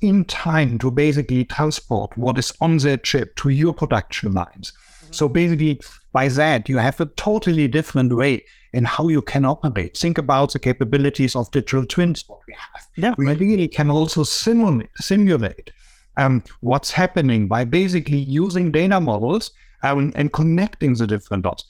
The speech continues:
Speaker 1: And this is really what the big change is, and where you see, um, how important it is, um, to connect industry expertise,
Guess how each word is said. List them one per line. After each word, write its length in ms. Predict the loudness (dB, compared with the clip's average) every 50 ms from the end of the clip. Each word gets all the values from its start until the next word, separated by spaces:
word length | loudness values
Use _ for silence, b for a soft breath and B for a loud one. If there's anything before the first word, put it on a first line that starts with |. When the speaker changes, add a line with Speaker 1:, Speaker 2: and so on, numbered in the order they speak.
| b b
Speaker 1:
And 160 | -2 -2 0 2
this 220 | 2 0 2 2
is 200 | 0 -2 -2 -2
really 380 | 0 0 2 2 0 0 -2 -6 -12 -10 -6
what 160 | -4 -4 -4
the 60 | -2
big 260 | -4 -4 -4 -4 -4
change 340 | -2 -2 0 0 0 0 2
is, 200 | 0 0 0 -2 b b b b -2
and 140 | 0 0 2
where 100 | 2 2
you 160 | 2 2 0
see, 440 | -2 -4 -2 0 0 0 0 -2 -8 b b b b _ -4 0
um, 220 | 0 2 0 0 -2
how 240 | -4 -4 -2 0 0
important 500 | 0 0 0 0 0 0 2 2 2 0
it 120 | 0 2
is, 300 | 0 0 0 -2 -6 -8 -4 0
um, 360 | 0 2 4 4 2 0 0
to 140 | -4 -6 -10
connect 580 | -8 -4 0 2 2 2 0 -2 -4 -6 -2 0
industry 560 | 0 2 0 0 -4 -6 -4 -2 -2 0 0
expertise, 960 | -2 -6 -6 -10 -14 -6 -4 -4 -4 -2 -2 -2 0 2 2 0 0 -4 -8